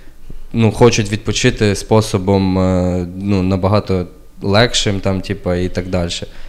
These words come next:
А людей, котрі будуть збиратися і щось організовувати, і йти кудись в гори, десь, е, щось з'їжджати і розуміти, що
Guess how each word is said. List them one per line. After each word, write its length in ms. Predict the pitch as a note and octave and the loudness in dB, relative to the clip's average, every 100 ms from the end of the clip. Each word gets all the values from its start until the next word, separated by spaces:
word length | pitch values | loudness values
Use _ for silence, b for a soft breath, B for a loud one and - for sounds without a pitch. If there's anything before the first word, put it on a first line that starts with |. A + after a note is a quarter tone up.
| B | B
А 100 | F#2 | -2
людей, 360 | G2+ G#2 B2 A#2+ | 0 4 4 4
котрі 300 | A2+ G#2+ G#2 | 2 0 0
будуть 220 | G2+ G2 | 0 -2
збиратися 720 | - G#2 G#2 G2+ F#2+ - F#2+ | 0 2 4 2 -4 -4 -4
і 120 | F2+ | -4
щось 280 | F2+ G#2+ F#2+ | -4 -4 -2
організовувати, 840 | G#2 F#2+ G2 F#2+ G2+ G2 F#2+ F2 F2 | -2 0 -2 -2 -2 0 -2 -2 -6
і 40 | |
йти 160 | F#2 - | -4 -4
кудись 280 | G2+ F#2+ F#2+ | -2 -2 -2
в 40 | |
гори, 300 | F#2+ G2+ G2 | 0 2 2
десь, 340 | F2+ F#2 - G2 | -2 -4 -4 -2
е, 380 | F#2+ F#2+ F#2+ | 0 2 0
щось 240 | F2+ F#2+ F#2 | -2 -2 -2
з'їжджати 540 | F#2+ F#2 F#2+ F#2+ - | 0 0 0 0 0
і 40 | F#2 | -2
розуміти, 480 | F#2 F#2+ G2 - | -2 -2 -4 -4
що 320 | F#2 - F2+ | -8 -4 -4